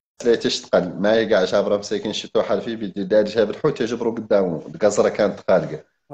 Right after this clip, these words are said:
فهم وحدين كانوا يضربوا، يباتوا يجيبوا الحوت مكوفرينهم وحدين ثاني. واللي مشات مخالق انا عندي لها سنه حالي ترود شي تروح به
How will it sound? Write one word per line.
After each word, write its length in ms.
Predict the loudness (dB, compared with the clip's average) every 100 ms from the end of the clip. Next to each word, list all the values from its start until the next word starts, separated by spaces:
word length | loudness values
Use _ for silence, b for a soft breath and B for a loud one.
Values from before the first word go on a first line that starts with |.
| -4
فهم 140 | 0 0
وحدين 340 | 0 -2 -4
كانوا 260 | 0 0 2
يضربوا، 600 | 2 0 _ -6 -6 -2
يباتوا 380 | 4 4 2
يجيبوا 260 | -4 -2 -4
الحوت 280 | -2 -4 -4
مكوفرينهم 560 | -2 -2 0 -2 0
وحدين 340 | -2 0 0 2
ثاني. 320 | 0 -2 -4 _ _ -8
واللي 160 | -2 0
مشات 340 | 2 2 2
مخالق 500 | -2 2 2 2 0 -4 _ -4
انا 140 | 2 2
عندي 180 | 2 0
لها 140 | 0
سنه 320 | 0 0 0
حالي 300 | 0 2 2
ترود 340 | 0 -2 0 -4
شي 200 | -6 -2
تروح 400 | 4 4 4 2
به 300 | -2 -2